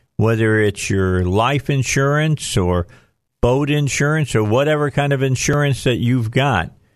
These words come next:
they're willing to sit down with you and compare your policy with the Allstate policies and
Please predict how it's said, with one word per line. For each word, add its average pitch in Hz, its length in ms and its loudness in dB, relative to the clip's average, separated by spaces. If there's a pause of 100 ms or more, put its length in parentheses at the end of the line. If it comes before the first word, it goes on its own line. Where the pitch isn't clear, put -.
(500)
they're 139 280 2
willing 147 380 2
to 110 60 0
sit 131 280 0
down 147 360 2
with 104 280 0
you 107 240 2
and 101 180 0
compare 110 880 0 (400)
your 123 260 2
policy 147 720 0
with 110 300 -2
the 107 140 2
Allstate 131 600 0
policies 107 720 0
and 104 300 0